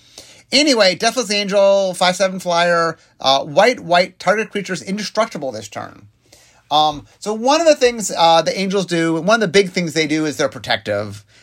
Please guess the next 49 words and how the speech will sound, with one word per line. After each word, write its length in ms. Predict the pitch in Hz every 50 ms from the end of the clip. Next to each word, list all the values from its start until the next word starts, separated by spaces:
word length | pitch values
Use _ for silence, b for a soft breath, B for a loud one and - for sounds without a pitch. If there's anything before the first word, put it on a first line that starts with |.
| b b b -
Uh, 120 | 127 135 139
and 120 | 139 135
so 100 | - 170
this 200 | 165 185 180 -
was 100 | 175 151
a, 60 | 156 151 - - - - 156
a 100 | 147 -
clear 340 | - - 180 185 175 175 175
way 240 | 165 156 156 156 135
to 100 | 151 143
sort 220 | - 151 147 135
of 80 | 135 -
protect 320 | - - - 139 135 -
things, 220 | - 127 123 123 117
making 240 | 143 135 - 135 131
them 100 | 131 131
indestructible. 800 | 131 120 110 107 123 113 104 101 101 90 95 90 92 95 101 b b b b b b b
Um, 680 | 120 123 117 113 110 110 104 101 98 98 98 95 110 107 - - - _ _ b b b b b b b b b
I 100 | 151 165
think 380 | 160 - - - 427 466 440 392
this 160 | 427 339 -
was 140 | 302 262 220
before, 720 | 202 208 190 180 - - 220 240 233 226 214 190 165 B B B B B -
uh, 520 | 127 127 185 190 185 180 180 175 170 165
for 140 | - - 190
a 40 | 190
long 300 | 202 233 277 320 339 -
time 240 | 262 226 214 208 196
we 120 | 196 185
had 280 | 170 185 180 175 175 160
regeneration 640 | 170 156 165 180 180 175 165 165 180 175 175 165 147
in 120 | 139 139
the 60 | 135
set, 340 | 113 - 135 123 120 - - b b b b b b b -
uh, 340 | 127 135 117 147 156 - -
sorry, 260 | - 170 143 120 113
in, 300 | 139 151 147 147 143 139
in 140 | 147 151 143
Magic, 420 | 147 156 151 135 - 120 107 101 -
and 120 | 143 151
then 80 | 160 165
we 100 | 165 160
took 180 | - 185 -
it 60 | 165 147
away. 400 | 151 156 151 143 135 127 - B B B B B
And 160 | 147 160 160 -
to 100 | 165 175
replace 320 | 175 - 240 247 262 262
regeneration, 880 | 233 190 185 196 185 185 190 196 180 175 - 160 151 151 151 147 147